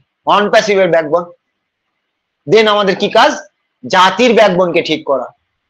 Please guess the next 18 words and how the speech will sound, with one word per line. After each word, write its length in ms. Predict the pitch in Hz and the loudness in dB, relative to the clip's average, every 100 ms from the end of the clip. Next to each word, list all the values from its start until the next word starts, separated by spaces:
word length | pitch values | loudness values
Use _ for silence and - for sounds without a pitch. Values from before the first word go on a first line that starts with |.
| _ _ _ _ _ _ _ _ _ _ _ _ _ _ _ | _ _ _ _ _ _ _ _ _ _ _ _ _ _ _
এই 260 | 214 226 185 | 0 2 2
যে 180 | 208 | 2
এডুকেশন 480 | 185 180 180 - 202 | 2 0 0 -2 -2
পারপাস, 380 | 165 151 170 156 - - | -2 0 0 -2 -6 -14
এত 220 | - 180 254 262 196 | -8 -4 2 2 2
কাজ 220 | 185 190 | 2 2
হচ্ছে, 380 | 156 160 - 139 113 _ _ _ _ _ _ _ _ _ | 0 -4 -4 -6 -6 _ _ _ _ _ _ _ _ _
এই 200 | - 247 269 247 196 | 0 2 2 2 2
একাডেমি 460 | 208 220 220 233 233 | 2 4 4 4 2
আসা 320 | 180 180 220 | 0 0 0
মাত্র 320 | 208 196 202 175 131 - _ _ _ | 0 -2 -2 -2 -2 -6 _ _ _
পৃথিবীটা 440 | - 160 208 202 220 | -10 -6 -2 0 0
পুরো 320 | 208 214 - | 0 -2 -2
চেঞ্জ 380 | - 226 240 220 | 0 2 4 4
হয়ে 140 | 226 | 4
যাবে। 360 | 202 190 170 131 - _ _ _ _ _ _ _ | 4 2 2 -2 -6 _ _ _ _ _ _ _
পড়াশোনার 480 | - 208 226 240 247 | 0 2 2 2 2
লেভেল, 680 | 226 220 208 233 220 151 127 | 4 4 4 4 4 0 -4